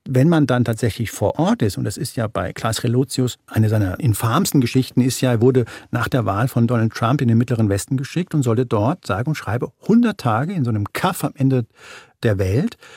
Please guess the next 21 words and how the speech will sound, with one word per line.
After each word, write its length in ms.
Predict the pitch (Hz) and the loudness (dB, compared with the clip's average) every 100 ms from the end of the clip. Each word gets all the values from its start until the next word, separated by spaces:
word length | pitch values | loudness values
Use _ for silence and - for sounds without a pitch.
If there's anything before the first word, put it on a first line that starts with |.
| - | -8
einfach 260 | - 170 214 | -2 0 2
mal 140 | 151 | 0
gucken, 540 | 120 - 190 - 180 180 - _ | 0 -2 -4 0 0 0 -6 _
wie 200 | 123 170 | -2 -2
die 180 | 190 175 | -2 -4
ersten 320 | - 180 - | -2 -2 0
hundert 300 | 127 139 127 | 0 0 -2
Tage 540 | - 123 139 143 147 143 _ _ _ _ - | -4 -2 0 0 -2 -2 _ _ _ _ 0
der 440 | 117 104 104 - - - | 2 2 0 -4 -12 -8
Zeitenwende 720 | - 104 165 139 120 123 113 | -2 0 2 2 4 2 2
Donald 280 | 110 95 | 0 0
Trump 320 | - 135 147 156 - - | -2 -2 -2 -2 -10 -12
sich 300 | - 156 - | -4 -4 -4
in 140 | - 131 | 0 2
so 60 | |
einer 300 | 135 123 123 - _ _ | 4 2 0 -6 _ _
kleineren 800 | - 117 151 170 151 151 151 135 _ _ | -2 0 2 2 2 2 2 -2 _ _
Gemeinde 640 | - 110 98 101 143 156 139 | 0 4 4 4 4 4 2
Fergus 260 | 120 110 | -2 -4
Falls 460 | - 135 143 139 - _ _ _ - | -4 0 0 0 -4 _ _ _ -4
auswirken. 680 | 104 101 - 95 82 85 | 0 0 0 -6 -6 -8